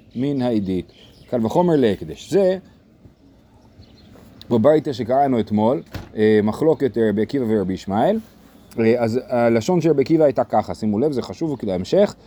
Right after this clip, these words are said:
"לא בא הכתוב אלא לגבות לנזקין מן העידית וקל וחומר להקדש."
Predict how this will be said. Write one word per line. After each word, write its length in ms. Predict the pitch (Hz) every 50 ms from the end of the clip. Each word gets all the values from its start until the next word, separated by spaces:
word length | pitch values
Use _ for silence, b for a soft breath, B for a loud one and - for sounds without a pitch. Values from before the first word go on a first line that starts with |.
| b b b
"לא 160 | 127 175 185
בא 160 | 165 160 156
הכתוב 380 | 135 - 131 113 - 165 151 143
אלא 180 | 139 147 160 156
לגבות 560 | 143 123 107 98 104 104 135 185 220 202 190
לנזקין 580 | 160 143 135 117 107 127 - - 160 170 170
מן 160 | 156 147 143 135
העידית 480 | 117 107 104 104 110 160 226 262 214 175
וקל 300 | 156 127 - 131 120 123
וחומר 340 | 123 - 170 190 202 196 185
להקדש." 580 | 160 143 127 107 104 98 90 82 - - -